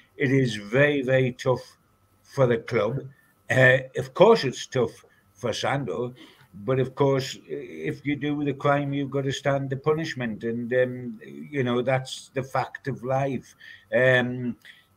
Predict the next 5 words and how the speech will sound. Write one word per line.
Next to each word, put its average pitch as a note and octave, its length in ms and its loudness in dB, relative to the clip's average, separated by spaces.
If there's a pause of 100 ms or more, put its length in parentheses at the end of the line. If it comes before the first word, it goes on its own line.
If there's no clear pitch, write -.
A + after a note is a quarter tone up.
(580)
he'll F#3+ 340 2
get E3 240 4
over D3 440 4
it C#3+ 280 -6
because C#3+ 600 0